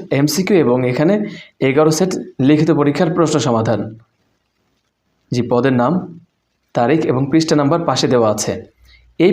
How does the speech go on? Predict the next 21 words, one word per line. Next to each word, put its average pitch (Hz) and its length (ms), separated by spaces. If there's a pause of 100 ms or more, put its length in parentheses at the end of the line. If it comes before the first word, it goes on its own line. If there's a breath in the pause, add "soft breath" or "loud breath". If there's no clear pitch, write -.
পিডিএফ 160 320
ফাইলটির 143 300
বাইরে 135 260 (460 loud breath)
সমাজসেবা 143 480
অধিদপ্তরের 139 520
বিগত 147 280 (240)
আর 135 80 (100)
কোনো 160 220
নিয়োগ 131 220
পরীক্ষার 127 360
প্রশ্ন 147 220 (140)
পাবেন 120 240
না 104 120
ইনশাআল্লাহ। 101 380 (720 loud breath)
আমাদের 170 260
এই 175 100
পিডিএফ 160 240
ফাইলটি 165 240
নিতে 160 180
হলে 107 160 (680 loud breath)
স্ক্রিনে 208 300